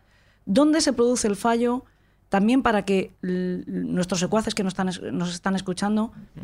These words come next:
Speaker 1: comprendan, eh, si hay que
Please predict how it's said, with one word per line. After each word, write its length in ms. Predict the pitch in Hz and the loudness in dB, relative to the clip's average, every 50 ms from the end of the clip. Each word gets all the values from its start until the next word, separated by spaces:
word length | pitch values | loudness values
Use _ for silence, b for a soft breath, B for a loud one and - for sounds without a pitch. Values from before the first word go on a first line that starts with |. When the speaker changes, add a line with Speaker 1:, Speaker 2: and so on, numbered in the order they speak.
| 131 123 123 - - _ - | -12 -12 -12 -14 -16 _ -6
Speaker 1:
comprendan, 880 | - 208 214 202 202 190 - 233 254 262 262 226 190 180 170 170 170 165 - _ _ _ _ _ _ _ _ _ | -2 0 0 2 0 2 2 4 4 4 4 4 4 2 2 0 -2 -4 -8 _ _ _ _ _ _ _ _ _
eh, 760 | - 180 180 175 170 170 165 165 165 160 165 160 156 156 156 156 | -2 0 0 0 0 0 0 -2 -2 -4 -4 -4 -6 -6 -8 -8
si 240 | - - - - 214 | -8 -4 0 2 4
hay 120 | 202 202 202 | 4 4 2
que 680 | 160 202 185 180 175 175 165 160 - - - - - | 2 2 2 2 2 0 0 -2 -4 -8 -10 -12 -12